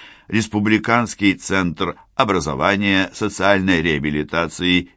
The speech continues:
и профессиональной подготовки слепых и слабовидящих». Организация была создана на базе вечерней школы рабочей молодежи. С две тысячи четырнадцатого года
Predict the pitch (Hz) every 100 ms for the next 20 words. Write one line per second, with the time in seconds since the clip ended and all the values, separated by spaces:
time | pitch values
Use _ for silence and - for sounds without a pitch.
0 | - 104 101 95 92 87 92 90 87 82
1 | 78 80 71 71 - 95 - 80 - 73
2 | 73 90 101 - - _ - 92 85 92
3 | 78 73 71 62 78 - 92 - _ _
4 | - - - 95 92 107 107 92 123 110
5 | 107 101 92 92 87 87 76 67 73 80
6 | 80 _ _ - 92 90 87 92 85 80
7 | 82 78 78 76 71 64 - 82 92 90
8 | 82 _ _ 87 82 85 78 78 73 78
9 | 85 76 71 62 62 - _ _ - -
10 | - 82 95 107 104 110 110 92 98 -
11 | 85 80 80 78 71 71 71 67 62 62
12 | 67 101